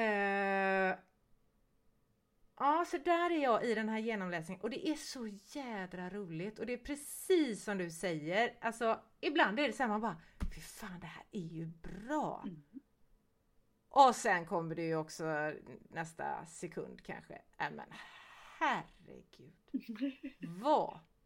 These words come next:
Speaker 1: tänkte jag på här?" Eller, det finns ingen re-, det här är så jävla ointressant och har ingenting här att göra.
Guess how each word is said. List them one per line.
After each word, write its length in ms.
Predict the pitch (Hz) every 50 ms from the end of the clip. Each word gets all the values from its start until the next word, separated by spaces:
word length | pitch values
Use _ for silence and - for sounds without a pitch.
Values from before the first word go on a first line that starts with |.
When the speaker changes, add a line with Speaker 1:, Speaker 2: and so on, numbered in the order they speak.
| _
Speaker 1:
tänkte 480 | - - 269 220 175 160 - - - -
jag 240 | 160 160 165 165 -
på 120 | - 151
här?" 320 | 156 165 156 147 165 165 170
Eller, 460 | 175 175 175 175 175 175 170 165 - - - - - - _ _ _ -
det 140 | 202 214 247
finns 180 | 214 262 226 320
ingen 320 | 311 294 233 180 175 180 175
re-, 280 | 190 214 - 214 190 - - 139 - 160
det 120 | 202 214
här 200 | 202 214 240 262
är 60 | 254 202
så 160 | 226 220 220
jävla 280 | 214 214 180 170 165
ointressant 720 | - 190 160 156 151 156 156 - 165 160 175 190 202 208 196
och 40 | 190
har 60 | 190 208
ingenting 420 | 190 175 160 156 160 170 165 180
här 140 | 175 151 -
att 60 | - 165
göra. 540 | 180 196 196 175 156 - - 175 202 254